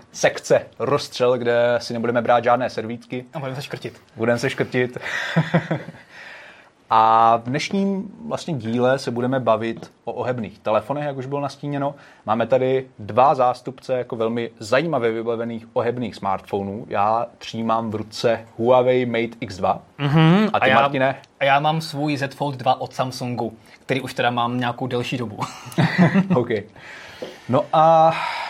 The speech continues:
Speaker 1: jak to tak už bývá, tak se budeme diskutovat o tom, který je lepší, jaké jsou tam výhody a nevýhody.
Speaker 2: Já myslím, že to je
Speaker 1: Takže
Speaker 2: úplně jasný.
Speaker 1: No, tak to, to uvidíme. To,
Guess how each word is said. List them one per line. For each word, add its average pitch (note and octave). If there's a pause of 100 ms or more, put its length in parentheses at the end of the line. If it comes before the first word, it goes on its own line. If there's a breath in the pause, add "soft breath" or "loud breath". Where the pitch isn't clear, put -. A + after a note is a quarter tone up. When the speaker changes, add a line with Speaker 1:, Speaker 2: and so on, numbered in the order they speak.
(120 loud breath)
Speaker 1:
jak B2+
to -
tak E3
už C#3+
bývá, C3
tak B2
se -
budeme A#2 (480 loud breath)
diskutovat E3+
o -
tom, D#3
který C#3+
je C#3
lepší, A2+
jaké G#2
jsou B2+
tam A#2+
výhody A2
a A#2
nevýhody. F#2+
Speaker 2:
Já B2+
myslím, C3+
že A2+
to G2+
je -
Speaker 1:
Takže A#2
Speaker 2:
úplně B2+
jasný. G#2+ (400 loud breath)
Speaker 1:
No, A#3+
tak -
to, G2
to -
uvidíme. C3
To, A#2+